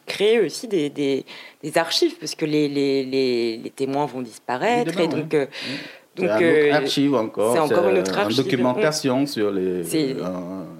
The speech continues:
Speaker 1: et du,
Speaker 2: et
Speaker 1: c'est une
Speaker 2: donc,
Speaker 1: grande
Speaker 2: c'est,
Speaker 1: responsabilité, du
Speaker 2: oui,
Speaker 1: coup.
Speaker 2: de
Speaker 1: Ouais.
Speaker 2: plus en plus,
Speaker 1: Mm.
Speaker 2: il devient fictionnel aussi. C'est ça le danger,
Speaker 1: Mm.
Speaker 2: dangerosité de la chose. Parce que tout ça, ça vient avec la mémoire. Avec, et bon, vous comprenez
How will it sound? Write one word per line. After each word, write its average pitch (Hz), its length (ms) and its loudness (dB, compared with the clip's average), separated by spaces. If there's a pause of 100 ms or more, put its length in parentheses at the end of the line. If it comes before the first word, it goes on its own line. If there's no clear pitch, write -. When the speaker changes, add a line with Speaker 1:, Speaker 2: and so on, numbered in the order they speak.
(100)
Speaker 1:
et 151 80 -8
du, 143 60 -12
Speaker 2:
et 143 420 -12
Speaker 1:
c'est 151 280 2
une 151 60 2
Speaker 2:
donc, 165 120 4
Speaker 1:
grande 190 160 4
Speaker 2:
c'est, 131 140 4 (100)
Speaker 1:
responsabilité, 180 760 0
du 170 120 -4
Speaker 2:
oui, 185 140 4
Speaker 1:
coup. 156 60 -2
Speaker 2:
de 131 60 0
Speaker 1:
Ouais. 180 140 0
Speaker 2:
plus 139 200 -2
en 120 80 0
plus, 190 320 -2
Speaker 1:
Mm. 104 60 -2 (160)
Speaker 2:
il 113 160 -4
devient 151 680 0
fictionnel 190 680 0
aussi. 107 340 -6 (460)
C'est 101 80 -18
ça 170 220 0
le 135 100 0
danger, 117 560 0
Speaker 1:
Mm. 101 40 -14
Speaker 2:
dangerosité 107 1000 0
de 113 120 -4
la 95 140 -2
chose. 90 520 -4 (440)
Parce - 160 -8
que 139 200 2
tout 139 180 -6
ça, 185 260 0
ça 190 160 -4
vient 127 400 0
avec 101 300 -4
la 107 140 -2
mémoire. 143 640 0 (200)
Avec, 95 360 -2 (680)
et 90 80 -6
bon, 104 200 -6
vous 95 140 -6
comprenez 123 600 -2